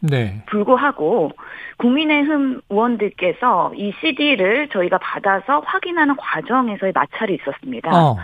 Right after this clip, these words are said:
Speaker 2: 예, 저희 국회의원들 한 분 한 분에 대해서는 저희가 자료를 받아볼 권리가 있음에도 불구하고요. 꼭 본인들이 참관을 하는 데서 그 시들을 보아야 된다라는
Speaker 1: 어.
Speaker 2: 조건부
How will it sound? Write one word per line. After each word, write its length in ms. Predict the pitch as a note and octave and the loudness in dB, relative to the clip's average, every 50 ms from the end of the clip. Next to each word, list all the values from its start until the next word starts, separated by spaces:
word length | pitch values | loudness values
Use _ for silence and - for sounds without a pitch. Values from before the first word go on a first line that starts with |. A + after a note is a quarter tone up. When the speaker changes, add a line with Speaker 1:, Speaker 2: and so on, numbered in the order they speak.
| - - - - - - - - - - - - _ - | -8 -10 -12 -12 -12 -14 -14 -16 -16 -16 -18 -16 _ 0
Speaker 2:
예, 460 | F#3+ G3 F#3 F3 D#3+ D3+ C#3 C#3+ D#3 D#3 - | 2 2 2 2 0 0 -2 -4 -6 -4 0
저희 840 | A3 G#3+ A3 A#3 A#3 A#3 A3+ A3+ A3+ A3 G#3+ G#3 G3 F3+ E3+ C3 - - | 2 2 4 4 4 2 4 2 2 2 2 2 2 2 0 0 -2 -4
국회의원들 460 | - G3+ - C#4 C#4 B3+ B3 A#3 A#3+ | -6 -2 2 2 2 2 2 2 0
한 160 | B3 E4+ E4 | -2 -2 -2
분 120 | E4 D#4+ D#4 | -2 -2 0
한 120 | E4 D#4 | 0 0
분에 320 | D#4 D#4 C#4+ C#4 C4+ B3+ B3+ | 0 2 2 4 2 2 2
대해서는 500 | A#3 A3+ A3+ A3 A#3 A3 A3 A#3 A#3 G#3+ | 2 2 0 0 -2 -4 -4 -4 -4 -2
저희가 360 | G#3 G3+ G3 - G#3 G3+ G3+ | 0 0 2 2 2 2 2
자료를 340 | - G3 F3 F3+ G3 G3 G3 | 0 -4 -6 -4 -4 -4 -4
받아볼 600 | - D#3+ D3+ F3+ F#3+ F#3+ F3+ E3+ F3 E3 E3 D3+ | -4 -4 -2 0 2 2 0 0 -2 -4 -4 -4
권리가 380 | - E3 E3 E3+ F#3+ G#3 G#3 | -2 -2 -2 0 0 0 0
있음에도 500 | D#3+ C#3+ D#3 - - - C4 C#4 B3+ G#3+ | -2 -4 -6 -10 -6 0 0 2 2 0
불구하고요. 680 | - - D3+ D3 - D3+ D3 - - G#3+ C#4 C#4 F#3 E3+ - - - - - - - | -2 -8 -10 -8 -8 -8 -8 -6 -2 0 0 0 0 -2 -6 -12 -16 -16 -16 -10 -4
꼭 120 | - F#3+ - | -4 -2 0
본인들이 420 | - G#3+ B3 D#4 D4+ D#4 C#4+ C#4 | 2 2 2 4 2 2 0 0
참관을 360 | - - F#4 F4+ G4 F4+ F4 E4 | 0 -2 0 2 2 2 2 0
하는 280 | - F#4 F#4+ F#4 F4 | -2 -2 -2 -2 0
데서 540 | D#4 C4+ A3+ - F3+ E3 F#3 A3 F#3+ D#3 C#3 | 0 0 0 0 0 2 2 4 2 2 0
그 120 | - G3+ F3+ - | 0 -4 -6 -4
시들을 220 | - - E3 - | -4 -2 -2 -2
보아야 280 | - - D#3+ F3+ F#3 F3+ | 0 0 0 2 2 0
된다라는 500 | - D#3 C#3+ C#3+ D#3 C3+ C#3+ C#3+ E3+ E3 | -2 -4 -8 -8 -8 -8 -4 0 2 4
Speaker 1:
어. 220 | D#3 D3 C3 A#2+ A2 | 4 4 4 2 0
Speaker 2:
조건부 840 | - - D#4+ D4+ C#4+ B3+ A#3 G#3 G3+ G3+ G3 F3 D#3+ C3+ B2+ - | 0 0 2 2 2 2 2 2 2 4 4 4 2 2 0 -2